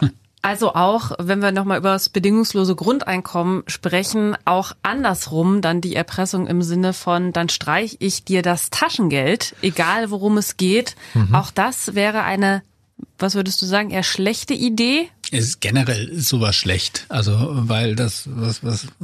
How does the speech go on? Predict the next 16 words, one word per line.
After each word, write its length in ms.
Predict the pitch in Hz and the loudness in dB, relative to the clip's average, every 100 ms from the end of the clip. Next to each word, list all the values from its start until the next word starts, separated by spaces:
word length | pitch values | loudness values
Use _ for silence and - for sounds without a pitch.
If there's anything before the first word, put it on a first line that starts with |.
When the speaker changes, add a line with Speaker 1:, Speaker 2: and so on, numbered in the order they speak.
| 165 - | -12 -6
Speaker 1:
wegen 380 | 127 127 127 113 | -2 2 2 2
was 180 | 123 - | 2 2
soll 160 | 131 | 0
ich 100 | 123 | 0
denn 140 | - 117 | 2 2
das 140 | 113 | 2
Taschengeld 540 | - 143 127 107 104 - - | 0 0 0 0 -2 -6 -12
streichen? 480 | - 98 107 120 - _ _ _ _ _ | -4 -2 -2 -6 -10 _ _ _ _ _
Speaker 2:
Zimmer 240 | - 254 247 | -2 2 2
nicht 180 | 226 196 | 2 0
aufgeräumt. 420 | 196 196 175 180 | -2 -4 -2 2
Speaker 3:
Schlechtes 340 | 180 175 175 | 2 0 -2
Benehmen. 480 | - 151 156 156 151 | 0 2 2 2 4
Speaker 2:
Zähne 280 | 151 208 208 | 4 4 4
Speaker 1:
Ja, 80 | |
Speaker 2:
nicht 100 | 196 | 4